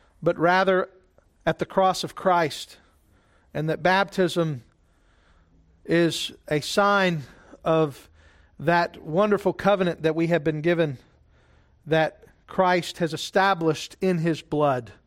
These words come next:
And as we studied last week, Father,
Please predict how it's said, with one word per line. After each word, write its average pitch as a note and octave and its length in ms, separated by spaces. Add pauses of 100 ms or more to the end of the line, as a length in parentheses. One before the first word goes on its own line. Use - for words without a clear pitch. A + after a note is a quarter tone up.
(420)
And D3+ 100
as D#3+ 200
we D#3 300 (100)
studied D#3+ 420
last D#3 360
week, D3 220
Father, C#3+ 480